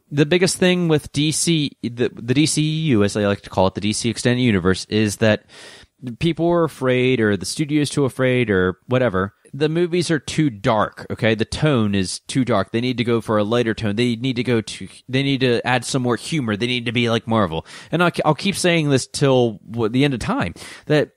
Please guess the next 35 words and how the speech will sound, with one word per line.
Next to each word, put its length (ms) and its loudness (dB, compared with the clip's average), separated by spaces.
you 220 0
don't 420 0
need 240 0
to 80 2
be 240 0
like 300 -2
the 160 0
other 320 0
guy, 400 -2
okay? 440 0
With, 640 -2
same 320 0
with, 240 -2
you 120 2
know, 120 2
ba-, 300 -4
going 280 0
all 100 0
the 60 -2
way 100 2
back 340 -2
to 340 0
Burton's 500 -4
Batman 480 -4
films, 360 -4
okay? 320 -2
There 120 0
was 160 0
nothing 300 0
else 200 0
like 180 0
that 160 2
at 100 -2
that 180 -2
time. 380 0